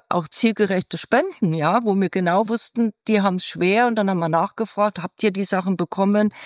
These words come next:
Hm, nee, also wir waren dann dankbar, dass durch die Zusammenarbeit mit den Behörden wir dann die Lizenz hatten, um dann die Hilfstransporte, die dann ja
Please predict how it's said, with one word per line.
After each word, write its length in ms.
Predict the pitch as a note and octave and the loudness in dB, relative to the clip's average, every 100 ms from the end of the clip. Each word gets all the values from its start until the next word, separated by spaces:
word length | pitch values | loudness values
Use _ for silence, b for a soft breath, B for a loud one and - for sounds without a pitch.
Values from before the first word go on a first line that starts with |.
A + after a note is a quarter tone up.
| B B B B | B B B B
Hm, 500 | - G3+ A3 G#3 F3 - - | 0 4 6 6 4 -2 0
nee, 360 | F#3 F3 D3+ C#3+ | 4 4 2 0
also 240 | E3 - F#3 | -4 -2 0
wir 100 | F#3+ | 2
waren 140 | G3 | 2
dann 160 | F#3 F3+ | 0 2
dankbar, 540 | F3 A#3 C4+ - B3 | 2 2 0 0 0
dass 280 | A3+ G3+ - | 0 -2 -4
durch 200 | G3 F#3 | -6 -2
die 180 | F3+ E3 | -2 -2
Zusammenarbeit 720 | - - F#3+ G3 F#3 F3+ F#3 | -2 0 0 0 0 0 -2
mit 140 | F3+ | -2
den 160 | F3 F3 | -2 -2
Behörden 580 | E3 E3 E3+ F#3 G#3+ F#3 | 0 0 0 0 -2 0
wir 140 | F3+ | 0
dann 140 | F3 E3+ | 0 -2
die 100 | D#3+ | -2
Lizenz 520 | D#3+ - F3 D#3+ - | -4 -2 -4 -2 -2
hatten, 340 | F3 - G#3+ - B B B B | -2 0 -2 -2 B B B B
um 220 | B A3 G#3 | B 2 4
dann 240 | G3+ G3+ | 2 0
die 340 | - F#3+ F3 E3+ | -2 0 2 2
Hilfstransporte, 1000 | G#3+ B3 - A#3+ A3 - G#3+ G#3 G#3+ | 2 0 -2 -2 -2 -4 -2 0 0
die 240 | F#3 G#3 G3+ | 0 0 0
dann 260 | G3+ G3 | 0 2
ja 300 | F#3+ F3+ F3 | 2 0 0